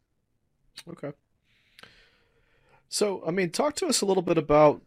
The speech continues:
the current environment, 'cause, I mean, a-, again, a lot of people have only been in the game for the last three, five years. I think number go up forever.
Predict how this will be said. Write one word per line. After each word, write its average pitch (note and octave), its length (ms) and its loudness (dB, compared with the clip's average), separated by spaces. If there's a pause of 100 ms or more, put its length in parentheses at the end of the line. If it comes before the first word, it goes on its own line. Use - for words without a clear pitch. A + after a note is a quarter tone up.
(180)
the A#2 80 -2
current B2 360 2
environment, G#2 580 -2 (800)
'cause, A2 220 0
I A#2 40 0
mean, A#2 340 -2 (320)
a-, A#2 220 -6
again, C3+ 360 2
a B2+ 60 4
lot C3 160 4
of B2+ 60 -2
people A#2+ 240 -2
have A2 80 -2
only A2+ 160 0
been A2+ 160 -2
in G#2+ 60 -4
the G#2 80 -8
game G#2 280 -6
for G2+ 400 -10 (160)
the G#2 80 -10
last G#2 540 -8
three, G#2+ 180 -8
five G2+ 260 -4
years. G2+ 280 -6
I - 20 -8
think G#2+ 240 -12 (380)
number A#2+ 280 -2
go A2 240 2
up A#2 220 0 (220)
forever. A#2+ 480 -4